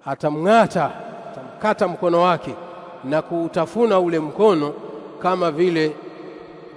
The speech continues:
dume la mnyama linavyotafuna majani, yani vile dume linavyotafuna kwa kasi, kadhalika ndivyo hilo joka itakavyokuwa likiutafuna mkono wake.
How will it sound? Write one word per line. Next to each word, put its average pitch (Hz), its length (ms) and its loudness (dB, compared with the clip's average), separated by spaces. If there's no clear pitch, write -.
dume 185 460 8
la 160 120 4
mnyama 170 500 4
linavyotafuna 156 680 -2
majani, 139 360 -2
yani 160 220 2
vile 196 260 4
dume 220 240 6
linavyotafuna 185 600 4
kwa 190 120 2
kasi, - 420 2
kadhalika 165 540 2
ndivyo 165 260 0
hilo 160 220 2
joka 160 260 0
itakavyokuwa 147 540 -2
likiutafuna 143 600 -4
mkono 123 320 -6
wake. 113 240 -10